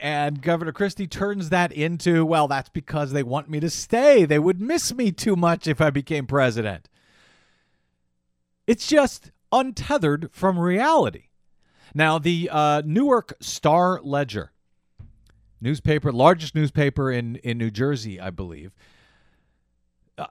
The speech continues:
th-, and they endorsed Chris Christie in his reelection, uh, uh, campaign back in twenty thirteen. They endor-, they supported Chris Christie.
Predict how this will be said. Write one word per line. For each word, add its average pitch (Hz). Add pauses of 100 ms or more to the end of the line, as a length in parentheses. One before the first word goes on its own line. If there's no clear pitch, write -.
(140)
th-, 165
and 156
they 180
endorsed 214
Chris 151
Christie 151
in 160
his 165
reelection, 185
uh, 113
uh, 104 (140)
campaign 127
back 131
in 135
twenty 156
thirteen. 175
They 160
endor-, 190
they 208
supported 240
Chris 208
Christie. 147